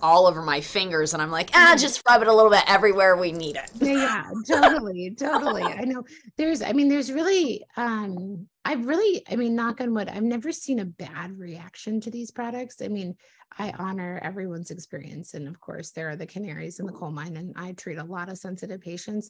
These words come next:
Speaker 2: A lot of my mast cell patients tolerate these products. Um, but yeah, I haven't ever seen, um, a huge, you know, whether, I mean, it might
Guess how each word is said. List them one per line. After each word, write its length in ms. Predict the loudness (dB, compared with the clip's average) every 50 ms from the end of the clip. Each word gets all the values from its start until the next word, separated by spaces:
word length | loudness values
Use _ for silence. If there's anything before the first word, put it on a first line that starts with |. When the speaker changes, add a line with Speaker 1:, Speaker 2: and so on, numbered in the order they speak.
| _ -20 -20 -20 -20 -20 _ -10
Speaker 2:
A 20 |
lot 160 | -8 -8 -6 -4
of 60 | -4
my 220 | -4 -4 -4 -6 -8
mast 320 | -10 -10 -10 -12 -14 -12
cell 140 | -14 -14 -12
patients 440 | -12 -12 -12 -10 -10 -10 -10 -10 -10
tolerate 380 | -10 -10 -8 -8 -8 -10 -10 -10
these 160 | -12 -14 -12
products. 440 | _ -10 -8 -8 -8 -10 -12 -14 -20 _ _ -20 -20 -20 -20 _ _
Um, 380 | -4 -4 -4 -4 -6 -8 -10 -10 -6 -4
but 260 | -4 -4 -4 -6 -6
yeah, 240 | -6 -6 -6 -6 -6
I 60 | -10
haven't 560 | -10 -8 -8 -6 -6 -4 -4 -2 -4 -4 -6 -10 _ _
ever 340 | -10 -10 -8 -8 -6 -8 -8
seen, 800 | -8 -12 -14 -6 -4 -4 -4 -2 -4 -4 -4 -4 -4 -6 -6 -8 _ _ _ _ _ _ _ _ _ -6
um, 540 | -6 -4 -4 -4 -6 -8 -8 -8 -10 -10 -10
a 80 | -10 -10
huge, 1120 | -10 -12 -14 -12 -8 -6 -4 -2 -2 -2 -2 -2 -2 -4 -6 -8 -10 -12 -16 -18 -20 _ _ _ _ _ _ _ _ _ _ -20 -20 -20 -14 -8
you 260 | -6 -4 -4 -2 -2 -4
know, 120 | -4 -4 -6
whether, 500 | -8 -8 -8 -8 -6 -8 -8 -8 -10 -8
I 40 | -8
mean, 260 | -6 -6 -6 -8 -10 -8
it 180 | -6 -6 -4 -4
might 320 | -4 -6 -6 -8 -10 -14